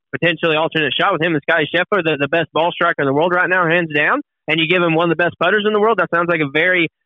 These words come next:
lethal combination. And even watching Sam Burns at Southern Hills, I was just blown away with how he flushes it. He's one of those guys that has a different sound and impact, especially with his irons. Hits them so very high and soft. It's really good. He has an immense amount of talent. So yeah, I am,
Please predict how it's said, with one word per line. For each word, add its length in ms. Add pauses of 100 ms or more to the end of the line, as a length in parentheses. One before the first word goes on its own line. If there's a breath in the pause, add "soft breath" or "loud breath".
(120)
lethal 400
combination. 680
And 280 (340)
even 180
watching 340
Sam 160
Burns 220
at 140
Southern 260
Hills, 280
I 80
was 120
just 160
blown 240
away 240
with 140
how 140
he 160
flushes 320
it. 120
He's 140
one 180
of 40
those 120
guys 240
that 80
has 160
a 120
different 280 (120)
sound 320 (280)
and 120
impact, 360
especially 300
with 100
his 100
irons. 240
Hits 140
them 180
so 120
very 260
high 400 (260)
and 120 (120)
soft. 300
It's 200
really 220
good. 220
He 80
has 160
an 100
immense 400 (340)
amount 280
of 120
talent. 260
So 60
yeah, 200
I 240
am, 220